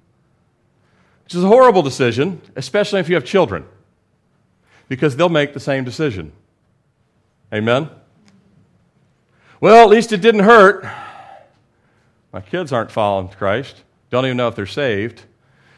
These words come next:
But at least I didn't have to go through the pain of really following Jesus,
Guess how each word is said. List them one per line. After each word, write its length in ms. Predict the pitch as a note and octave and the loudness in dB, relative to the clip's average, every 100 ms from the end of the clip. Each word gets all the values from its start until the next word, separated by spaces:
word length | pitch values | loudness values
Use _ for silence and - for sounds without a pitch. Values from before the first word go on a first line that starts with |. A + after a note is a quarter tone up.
| _ _ _ _ | _ _ _ _
But 140 | C3 C3+ | -2 0
at 60 | |
least 240 | D3+ E3+ D#3 | 0 0 0
I 80 | |
didn't 160 | C#3+ C#3 | 0 0
have 140 | C3+ | -4
to 80 | C#3 | -4
go 160 | B2+ B2 | -6 -4
through 160 | A#2+ | -6
the 40 | A2+ | -8
pain 320 | C3 C3 B2+ | -4 -4 -4
of 140 | G#2 | -6
really 180 | A#2+ A#2+ | -6 -6
following 420 | A2 A#2+ A#2 G#2+ | -4 -4 -2 -4
Jesus, 640 | G2+ A#2 G2 F#2 G2+ - | -6 -8 -6 -8 -10 -16